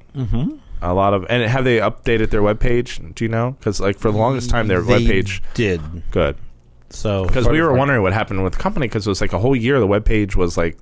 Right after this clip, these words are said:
Speaker 2: stagnant and didn't
Speaker 1: It's
Speaker 2: go
Speaker 1: still not
Speaker 2: anywhere
Speaker 1: really
Speaker 2: and
Speaker 1: updated.
Speaker 2: Okay.
Speaker 1: But, I mean, it is. Part, no, it is.
Speaker 2: Okay.
Speaker 1: You go there, it's updated.
Speaker 2: Okay.
Speaker 1: But,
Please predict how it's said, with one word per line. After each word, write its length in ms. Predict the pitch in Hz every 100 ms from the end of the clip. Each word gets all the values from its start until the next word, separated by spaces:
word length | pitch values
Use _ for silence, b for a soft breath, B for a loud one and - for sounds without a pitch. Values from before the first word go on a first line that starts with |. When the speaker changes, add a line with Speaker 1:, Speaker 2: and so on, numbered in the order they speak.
| -
Speaker 2:
stagnant 640 | - 104 101 101 101 92
and 340 | 85 78 80 B B B B B B
didn't 180 | - 95
Speaker 1:
It's 80 | 87
Speaker 2:
go 100 | 90
Speaker 1:
still 60 | 90
not 80 | 90
Speaker 2:
anywhere 160 | 92 90
Speaker 1:
really 40 |
Speaker 2:
and 100 | 85
Speaker 1:
updated. 380 | 82 - - -
Speaker 2:
Okay. 140 | 92 92
Speaker 1:
But, 160 | -
I 40 | 165
mean, 160 | 190
it 60 | 208
is. 280 | 214 196 139
Part, 180 | 180 185
no, 200 | 180 165
it 60 |
is. 260 | 170 143 101
Speaker 2:
Okay. 100 | 131
Speaker 1:
You 120 | 131
go 100 | 135
there, 140 | 110 104
it's 140 | 90
updated. 260 | 82 - -
Speaker 2:
Okay. 280 | 185 - 85 b b b
Speaker 1:
But, 200 | - 104